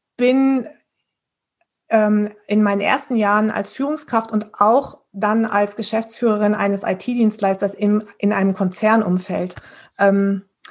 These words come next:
ich bin halt sehr klar, ich bin sehr direkt und ich bin sehr gerade. Und, äh, so mein Weg ist, mein Weg zwischen zwei Punkten ist immer eine Gerade. Das heißt, mit dem Kopf durch die Wand. Und so dieses Thema Strategie, Netzwerke bilden, Verbündete suchen,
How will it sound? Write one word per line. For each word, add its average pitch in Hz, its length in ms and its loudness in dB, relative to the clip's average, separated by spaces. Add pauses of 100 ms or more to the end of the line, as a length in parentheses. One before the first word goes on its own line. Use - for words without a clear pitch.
(360)
ich - 180 -8
bin 254 180 2
halt 226 160 -2
sehr 233 160 2
klar, 240 340 2
ich 254 100 -4
bin 226 180 4
sehr 208 100 0
direkt 208 340 0
und 220 60 0
ich 208 100 -4
bin 208 140 0
sehr 190 140 -2
gerade. 180 400 -2
Und, 180 320 -4
äh, 202 160 0
so 208 120 -2
mein 214 300 2
Weg 240 220 -2
ist, 220 200 -10
mein 208 380 2
Weg 240 300 -2
zwischen 247 260 -4
zwei 214 180 2
Punkten 254 640 -2
ist 220 240 -10
immer 247 300 2
eine 202 240 -2
Gerade. 180 520 -2
Das 185 200 -10
heißt, 196 160 -6
mit 196 100 -6
dem 190 120 -2
Kopf 208 280 -2
durch 220 180 -2
die 196 160 -6
Wand. 185 320 -2 (600)
Und 226 320 4
so 214 160 0
dieses 208 360 -4
Thema 262 360 -2
Strategie, 220 680 -4
Netzwerke 220 640 -2
bilden, 220 320 2
Verbündete 220 680 -2
suchen, 220 520 0